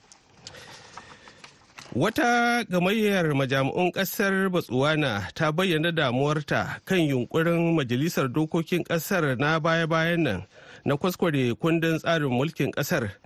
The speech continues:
don shigar da 'yancin 'yan luwaɗi da maɗigo. Ministan harkokin fadar shugaban ƙasa Kabo Marwan shi ne ya gabatar ma majalisar ƙudurin doka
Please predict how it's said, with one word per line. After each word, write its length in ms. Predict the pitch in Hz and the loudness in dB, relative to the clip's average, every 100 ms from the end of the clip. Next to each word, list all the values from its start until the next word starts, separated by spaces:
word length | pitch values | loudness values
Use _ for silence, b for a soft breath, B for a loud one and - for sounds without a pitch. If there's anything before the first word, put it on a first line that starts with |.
| b b | b b
don 160 | - 143 | -4 -2
shigar 380 | 147 151 170 160 | -2 -2 -2 0
da 160 | 156 120 | 0 0
'yancin 340 | - 160 - 120 | 0 -2 -2 -4
'yan 160 | 156 156 | 0 0
luwaɗi 420 | 131 147 165 151 | 2 0 0 -2
da 200 | 127 107 101 | 0 0 2
maɗigo. 580 | 120 - 120 117 110 113 b b b _ | 0 -2 -2 -2 -2 -4 b b b _
Ministan 680 | 117 147 143 160 139 113 104 | 0 0 0 0 0 0 0
harkokin 840 | 139 - 156 147 - 151 147 147 139 | -2 -2 -2 -2 0 0 2 0 0
fadar 300 | 160 156 123 | 0 0 -2
shugaban 440 | - 104 101 127 - | -2 -2 0 0 -2
ƙasa 480 | 147 - 147 147 143 | -4 -2 0 0 -2
Kabo 500 | - 175 165 160 160 | -2 -2 0 0 2
Marwan 440 | 143 101 107 95 98 B B B | 2 0 0 -2 -6 B B B
shi 200 | - 143 | -6 -2
ne 140 | 143 120 | 0 2
ya 180 | 131 139 | 0 0
gabatar 500 | 143 147 143 175 156 | -2 -2 -2 0 0
ma 240 | 139 120 | 2 0
majalisar 920 | 104 104 120 147 - 147 127 113 104 95 - | -2 -2 -2 -2 -2 -2 0 -2 -2 -6 -6
ƙudurin 400 | 147 139 127 156 | -2 0 0 -2
doka 520 | 131 101 - 104 98 | -2 -2 -2 -2 -2